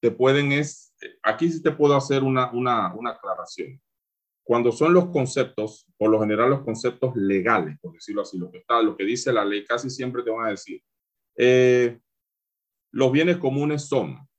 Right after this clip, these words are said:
entonces de repente te dicen, "Los bienes comunes son todos los bienes bonitos, todos los bienes que se lleguen por escalera, todos los bienes que se tengan que pintar de blanco o todos aquellos bienes que necesiten compartir los gastos de mantenimiento y conservación".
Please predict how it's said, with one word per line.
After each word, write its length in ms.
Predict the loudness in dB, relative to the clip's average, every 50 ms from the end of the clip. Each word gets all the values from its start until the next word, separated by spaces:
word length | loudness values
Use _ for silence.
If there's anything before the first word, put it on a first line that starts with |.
| _
entonces 360 | -20 -16 -14 -14 -8 -4 -4 -2
de 60 | -2
repente 360 | -4 -4 -6 -6 -4 -4 -6
te 140 | -4 -2 -2
dicen, 220 | -2 -2 -2 -4
"Los 100 | -2 -2
bienes 220 | 0 0 0 0 0
comunes 420 | -2 -2 0 0 -2 -2 -2 -4
son 320 | -4 -4 -4 -6 -8 -6 _
todos 240 | -2 2 2 2 2
los 100 | 2 0
bienes 240 | 0 -2 -2 0
bonitos, 460 | -2 -2 -2 -2 -4 -4 -8 -12 _ _ _
todos 160 | 0 2 2
los 80 | 4 2
bienes 220 | 2 0 -2 -4
que 80 | -8 -10
se 100 | -10 -6
lleguen 320 | -4 -2 -2 -2 -4 -6
por 160 | -8 -8 -8 -8
escalera, 480 | -8 -8 -8 -8 -6 -6 -8 -10 -8 -4
todos 180 | -2 -2 0 0
los 140 | 0 -2 -2
bienes 340 | -2 -4 -2 -4 -4 -6 -6
que 100 | -10 -12
se 140 | -12 -12
tengan 300 | -10 -8 -8 -8 -8 -8
que 80 | -8 -10
pintar 360 | -8 -8 -6 -4 -2 -2 0
de 120 | 0 0 0
blanco 500 | 0 -2 -4 -6 -2 0 0 0 0 2
o 360 | 4 6 6 4 2 -4 _ _ _ _
todos 260 | 0 2 2 2 2 0
aquellos 320 | -2 -4 -6 -6 -4 -2
bienes 320 | -2 -2 -2 -2 -4 -8 -8
que 120 | -6 -6
necesiten 560 | -6 -8 -10 -12 -12 -12 -12 -10 -10 -12 -10
compartir 640 | -8 -10 -8 -6 -6 -6 -6 -6 -6 -4 -4 -4 -2 -2
los 300 | -2 -2 -2 -2 -2 0
gastos 420 | 0 0 0 0 -2 -2 0 0
de 80 | 0 -2
mantenimiento 840 | -4 -6 -8 -8 -6 -4 -4 -2 -4 -4 -4 -6 -4 -2 0 0 0
y 80 | -2
conservación". 720 | -4 -10 -14 -12 -14 -14 -14 -16 -14 -10 -10 -10 -10 -12 -16